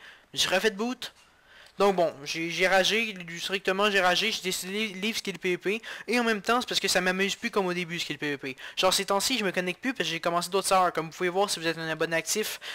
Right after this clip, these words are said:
euh, ben parce qu'en fait pourquoi je dis si vous êtes un abonné actif, c'est parce que normalement il y aura beaucoup plus de vues cette vidéo là parce que d'un c'est un concours,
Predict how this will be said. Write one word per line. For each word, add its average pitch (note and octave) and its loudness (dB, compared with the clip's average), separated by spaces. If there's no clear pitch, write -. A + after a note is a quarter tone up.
euh, D#3 2
ben D3+ 0
parce E3 -2
qu'en E3+ 0
fait F3+ 0
pourquoi E3+ -6
je D#3 -6
dis F3 -4
si - -2
vous D#3 -4
êtes D3+ -4
un D3+ -8
abonné D3+ -4
actif, G3 -4
c'est - -10
parce D3+ -4
que - -6
normalement E3+ 2
il G3 4
y - 6
aura D#3+ 2
beaucoup D#3+ -8
plus G3 -6
de F3 0
vues D#3 -2
cette D#3+ -2
vidéo E3 0
là F#3+ 4
parce D3+ -4
que D3+ -6
d'un D#3 -2
c'est D#3+ -4
un D3+ -2
concours, G#3 0